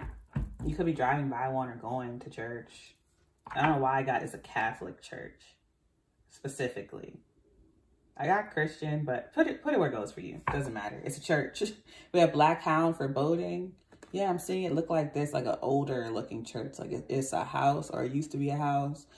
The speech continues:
And I'm seeing a cross on top of it. So I feel like Catholic churches do that. Or you could be watching a movie and see that. We have frog, creativity,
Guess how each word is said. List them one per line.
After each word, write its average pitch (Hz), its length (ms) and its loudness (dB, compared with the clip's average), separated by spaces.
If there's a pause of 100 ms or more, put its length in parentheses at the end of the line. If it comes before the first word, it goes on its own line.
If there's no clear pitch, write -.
(100)
And - 80 -6
I'm 139 60 2
seeing 151 180 2
a 135 60 0
cross 139 480 2
on 123 140 -2
top 113 280 -4
of 104 160 -8
it. - 160 -14 (1300)
So 139 80 -4
I - 20 -6
feel 190 140 2
like - 340 -2
Catholic 156 560 2
churches 160 460 -2
do 165 200 -2
that. 175 360 -6 (1600)
Or 151 80 -2
you 156 80 -2
could 175 80 0
be 160 60 6
watching 147 260 2
a 139 40 4
movie 147 220 2
and 135 140 -2
see 151 120 -4
that. 147 280 2
We 160 80 0
have 139 160 0
frog, 143 480 2
creativity, 175 1120 -2